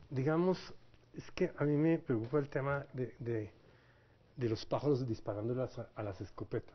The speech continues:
porque acordémonos de la yidispolítica y el co-, eh, y el cap-, la captura de toda la opinión pública nacional a través que hizo el presidente Uribe para su segunda reelección.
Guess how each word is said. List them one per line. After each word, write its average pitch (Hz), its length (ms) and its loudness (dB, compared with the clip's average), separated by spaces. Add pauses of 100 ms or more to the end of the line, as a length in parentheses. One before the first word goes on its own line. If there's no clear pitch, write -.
(140)
porque 92 320 -16 (540)
acordémonos 131 580 2
de 113 80 2
la 101 160 -2
yidispolítica 104 1120 -6 (480)
y 107 220 -2
el 113 180 -2 (140)
co-, 110 160 -6 (160)
eh, 127 220 -2
y 117 80 4
el 98 120 0 (260)
cap-, 101 280 -4
la 127 180 -2
captura 160 580 0
de 127 120 0
toda 147 400 2
la 135 80 2
opinión 110 440 -2
pública 123 460 -4
nacional 98 560 -10 (500)
a 135 180 2
través 107 440 0 (560)
que 135 480 0
hizo 131 220 -2
el 131 60 -2
presidente 110 600 -6
Uribe 113 300 2
para 98 360 -4 (220)
su - 200 -6
segunda 139 580 2
reelección. 107 640 -2